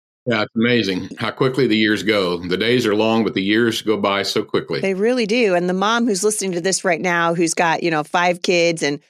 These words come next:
Speaker 2: her oldest is eight, can't possibly fathom
Speaker 1: No.
Speaker 2: how quickly,
Speaker 1: No.
Speaker 2: uh, it actually goes by. But you have a really beautiful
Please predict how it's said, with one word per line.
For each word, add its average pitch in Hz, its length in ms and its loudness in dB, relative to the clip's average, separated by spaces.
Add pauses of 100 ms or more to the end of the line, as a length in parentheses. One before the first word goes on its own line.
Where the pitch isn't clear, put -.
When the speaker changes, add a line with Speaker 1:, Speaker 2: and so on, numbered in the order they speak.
(160)
Speaker 2:
her 190 140 2
oldest 185 240 0
is 160 160 -2
eight, 196 300 0
can't - 320 -2
possibly 175 600 0
fathom 156 640 0
Speaker 1:
No. 143 80 -4 (380)
Speaker 2:
how 175 200 0
quickly, 165 880 0 (600)
Speaker 1:
No. 185 100 -2
Speaker 2:
uh, 156 100 0
it 165 160 2
actually 170 580 -2 (180)
goes 160 300 2
by. 208 240 0
But 185 180 -6
you 247 300 0
have 180 540 0 (600)
a 190 120 0
really 247 340 2
beautiful 170 960 0